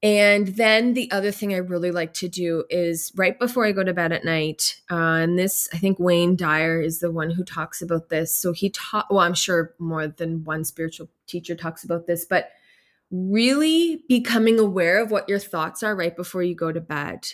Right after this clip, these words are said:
So when we're sleeping, we're in that more unconscious, you know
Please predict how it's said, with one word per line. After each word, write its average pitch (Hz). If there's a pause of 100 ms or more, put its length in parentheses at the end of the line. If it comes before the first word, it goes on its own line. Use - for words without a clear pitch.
(120)
So 180 (120)
when 208
we're 208
sleeping, 208
we're 180
in 233
that 185
more 185
unconscious, 170
you 180
know 160